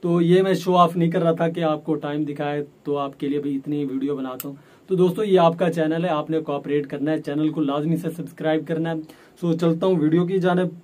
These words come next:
यहाँ पे मैं screen recording लगा के दिखा रहा हूँ, यहाँ से या यहाँ से आपने देखते जाना है। सो यहाँ पे मेरा screen recording जो है start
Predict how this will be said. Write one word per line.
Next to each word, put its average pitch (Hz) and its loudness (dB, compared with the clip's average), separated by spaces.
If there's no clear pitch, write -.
यहाँ 151 -2
पे 190 2
मैं 180 0
screen 165 2
recording 160 4
लगा 156 2
के 156 -2
दिखा 143 -2
रहा 156 0
हूँ, 160 2
यहाँ 147 -2
से 165 -2
या 156 2
यहाँ 139 -4
से 143 -8
आपने 135 -4
देखते 123 -8
जाना 113 -14
है। 110 -18
सो 135 -6
यहाँ 139 -2
पे 151 -4
मेरा 147 0
screen 147 -2
recording 135 -4
जो 127 -6
है 139 -8
start 135 -10